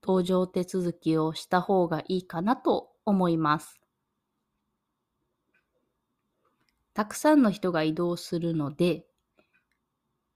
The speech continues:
まあ、病気をもらってこないように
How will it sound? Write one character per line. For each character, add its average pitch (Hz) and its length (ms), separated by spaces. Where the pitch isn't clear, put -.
ま 156 80
あ、 - 100
病 208 240
気 214 160
を 185 300
も 185 120
ら 202 80
っ 208 120
て 202 120
こ 208 140
な 170 120
い 151 140
よ 147 140
う 143 40
に 156 180